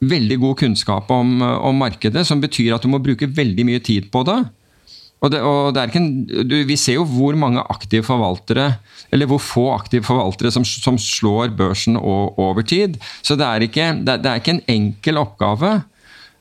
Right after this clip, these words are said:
um, å gjøre, og så skal du ha alle disse bekymringene selv. Er det egentlig det du ønsker?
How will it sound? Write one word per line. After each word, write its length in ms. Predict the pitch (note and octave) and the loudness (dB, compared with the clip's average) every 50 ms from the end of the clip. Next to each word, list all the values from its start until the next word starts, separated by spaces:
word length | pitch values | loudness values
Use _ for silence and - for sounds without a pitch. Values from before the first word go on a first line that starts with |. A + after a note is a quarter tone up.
| - - | -4 -2
um, 480 | B2 B2+ C3 C3 C3 C3 C3+ C3 C3 C3 - - - _ _ _ - C#3 | 0 2 2 2 2 2 2 2 0 0 -2 -6 -10 _ _ _ 0 0
å 40 | D3 | 2
gjøre, 440 | D3 D3 D#3 C#3+ A#2+ G#2 G#2+ D3+ F#3 | 2 2 2 2 2 0 0 0 0
og 80 | F3+ D#3 | 0 0
så 140 | - - D3+ | 0 -2 -2
skal 160 | - - D3 C#3+ | 0 -2 0 0
du 40 | E3+ | 0
ha 180 | B2 A#2 A#2+ B2+ C3+ - | 0 0 0 0 0 0
alle 160 | D3 A#2+ G#2+ G#2 | 0 0 0 0
disse 180 | G#2+ - - | -2 -2 0
bekymringene 560 | A2+ B2+ - - G2+ F2+ F#2 G2 G#2 A2 A#2+ | -2 -2 0 0 0 0 0 0 0 0 0
selv. 300 | A2+ - B2 B2+ A#2 - - G#2+ | 0 0 -2 -4 -4 -4 -4 -2
Er 160 | G#2 A2+ A#2+ B2+ | -2 0 0 -2
det 100 | E3 - - - | -2 -4 0 0
egentlig 540 | B2 A#2 A2 G#2+ G#2+ A2+ B2+ B2 C3 D#3+ E3 C#3 | 0 2 2 0 0 0 -2 -2 0 -2 0 0
det 140 | C3 B2+ C3+ | 0 0 0
du 40 | D#3+ | 0
ønsker? 400 | D#3 C3+ A#2 - - G3 A3 G#3+ | 0 -2 -2 -2 0 0 0 0